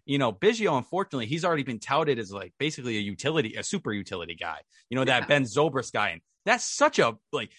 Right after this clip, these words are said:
Speaker 1: do you realize how few Ben Zobrist in, like, across baseball there have been over the years? Um, and putting that on him at this age, at, you know, in this point where he really hasn't solidified himself at the big league level, it's a really tough asking price.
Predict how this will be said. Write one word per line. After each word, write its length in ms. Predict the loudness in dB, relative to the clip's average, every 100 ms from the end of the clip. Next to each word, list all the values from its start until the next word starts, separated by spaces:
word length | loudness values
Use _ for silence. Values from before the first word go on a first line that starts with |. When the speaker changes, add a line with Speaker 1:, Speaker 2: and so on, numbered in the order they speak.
| -4
Speaker 1:
do 80 | -2
you 100 | 2
realize 340 | 4 6 4
how 220 | 6 6
few 320 | 6 0 -4 0
Ben 220 | 2 0
Zobrist 520 | 2 0 2 0 -2
in, 140 | -6 -6
like, 180 | -10 -12
across 360 | 0 4 4 4
baseball 480 | -2 -2 2 4
there 120 | 4 2
have 220 | 0 0
been 160 | 0
over 180 | 0 -2
the 120 | -2
years? 440 | -2 0 0 -2 -8 _ -14 0
Um, 300 | 4 4 2
and 180 | -2 0
putting 240 | 0 -2
that 140 | 2 4
on 180 | 4 2
him 100 | -2
at 120 | -4
this 160 | -6 -2
age, 320 | 0 2 0
at, 140 | -6 -12 _ -4
you 100 | 0
know, 100 | 0
in 120 | 2
this 140 | -2
point 440 | -2 -2 0 0 -4 -8
where 140 | -6
he 180 | -2 -2
really 300 | 2 2 2
hasn't 280 | 0 -4 -6
solidified 640 | -10 -6 -4 0 0 0
himself 400 | -2 -2 -2 -2
at 80 | -6
the 80 | -6
big 200 | -8 -6
league 180 | -6 -2
level, 440 | -2 0 -2 -4 _ _ -8
it's 140 | 0
a 60 | 0
really 600 | 0 0 2 0 -2 -6
tough 360 | -6 2 2 2
asking 460 | 2 2 2 -6 -12
price. 440 | -8 -8 -10 -16